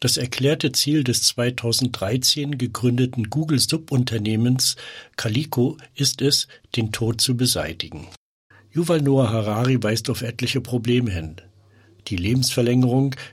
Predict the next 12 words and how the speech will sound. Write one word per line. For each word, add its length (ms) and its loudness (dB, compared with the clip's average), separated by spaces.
könnte 280 0
die 100 2
Menschen 400 0
zu 140 0
den 160 0
ängstlichsten 840 0
Wesen 380 2
machen, 400 0
die 80 2
es 180 2
je 160 4
gab, 420 -4